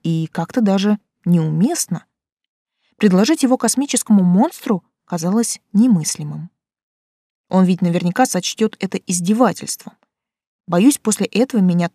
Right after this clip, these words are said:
точно прикончат с особой жестокостью. Я собралась положить ободок на место, но почему-то не смогла. Глаза и здравый смысл говорили одно, но что-то внутри меня настаивало: "Вот оно, это то, что нужно".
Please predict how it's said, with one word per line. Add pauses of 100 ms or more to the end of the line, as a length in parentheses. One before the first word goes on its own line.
точно
прикончат (280)
с
особой
жестокостью. (1800)
Я
собралась
положить
ободок
на
место,
но
почему-то
не
смогла. (680)
Глаза
и
здравый
смысл
говорили
одно, (380)
но
что-то
внутри
меня
настаивало: (320)
"Вот
оно, (280)
это
то,
что
нужно".